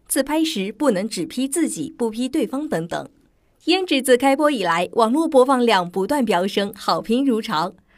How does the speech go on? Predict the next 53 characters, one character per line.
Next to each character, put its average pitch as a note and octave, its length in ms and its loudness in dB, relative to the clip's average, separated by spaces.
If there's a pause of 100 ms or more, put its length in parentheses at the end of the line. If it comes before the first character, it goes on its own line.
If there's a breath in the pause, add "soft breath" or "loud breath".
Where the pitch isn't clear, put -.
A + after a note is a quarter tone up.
(120)
如 D#4 180 2
此 C4 160 2
受 D#4+ 200 2
追 F#4+ 200 0
捧， F#3+ 300 2 (140)
可 A3+ 160 4
不 C4 100 4
仅 A3+ 220 0
仅 A3 160 2
是 A#3 120 0
因 A#3 200 2
为 G3 160 0
闺 C4+ 260 2
蜜 C4 160 2
之 A3+ 160 -4
间 A#3 280 2 (100)
相 B3 280 -2
爱 A3+ 200 2
相 A3+ 200 -4
杀 C4 220 0
的 B3 120 -2
虐 B3 200 0
心 B3 180 -2
桥 F3 220 -2
段， F3 240 0 (440)
独 D4 140 4
具 E4+ 160 4
匠 D#4+ 240 2
心， D#4+ 380 -2
将 C#4+ 260 0
女 A3 140 2
性 E4 220 -2
视 D#4+ 180 2
觉 F3 340 -2
和 A3 200 -2
谍 A3 200 2
战 C#4 240 0
紧 F#3 200 -2
密 B3 160 0
结 G#3 180 0
合 A#3 160 -2
的 G3+ 80 -2
题 F#3+ 220 -10
材， E3+ 320 -2 (280 soft breath)
精 B3 200 0
心 C4 180 2
编 C4+ 220 2
排 G#3+ 160 -4
的 A3 80 -2
故 D4+ 180 4
事 B3+ 160 -4
剧 D4+ 180 2
情， F3 380 -2